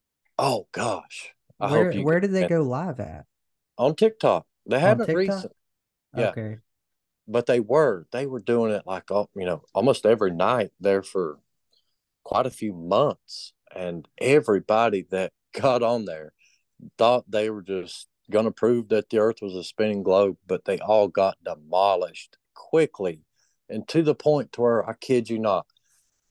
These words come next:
Speaker 1: most, <laughs> most of these people, um, when they would bring up their so-called proof for a spinning ball earth, um, uh, Caleb and Derek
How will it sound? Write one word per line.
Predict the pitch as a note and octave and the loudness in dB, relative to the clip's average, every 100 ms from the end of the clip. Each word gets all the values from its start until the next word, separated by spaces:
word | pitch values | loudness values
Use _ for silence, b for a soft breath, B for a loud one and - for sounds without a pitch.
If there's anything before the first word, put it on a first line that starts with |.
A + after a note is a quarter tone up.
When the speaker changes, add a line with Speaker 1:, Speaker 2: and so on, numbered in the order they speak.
| _ _ | _ _
Speaker 1:
most, | G2 A#2 C#3 - - | 0 2 2 0 -14
<laughs> | - | -6
most | B2+ D#3 D3+ C3+ | 0 0 -2 -8
of | |
these | A#2 A2+ | -10 -10
people, | - B2+ B2 C#3 C3+ C3 _ _ - | -2 -2 0 0 0 -2 _ _ -10
um, | G#2 F#2+ F2+ E2+ | -6 -6 -8 -6
when | G#2 | -2
they | A2 | 0
would | A2 F#2+ | 0 -2
bring | - A2+ A#2 | 0 0 0
up | A#2 | -2
their | - A2 | -4 -8
so-called | - A#2 A2 A2+ A2+ F#2 | -4 -2 -2 2 0 0
proof | - G#2+ A2 | -4 -4 -4
for | - G#2+ | -6 -8
a | F#2+ | -8
spinning | - - A2 G#2+ G2+ F2+ - | -8 -4 -4 -2 -6 -10 0
ball | G#2 G#2+ G#2 | 2 4 4
earth, | A2 A2+ _ _ _ _ _ _ _ - _ - | 2 0 _ _ _ _ _ _ _ -20 _ -4
um, | G2+ F#2 F2 D2+ _ _ _ _ - | 0 -2 -4 -12 _ _ _ _ -4
uh, | G2 F2 D#2+ _ _ - | -2 -2 -6 _ _ -2
Caleb | C3 C#3+ B2+ | 2 2 0
and | G2 F#2 | -4 0
Derek | A#2+ A#2+ G2+ | 2 2 -2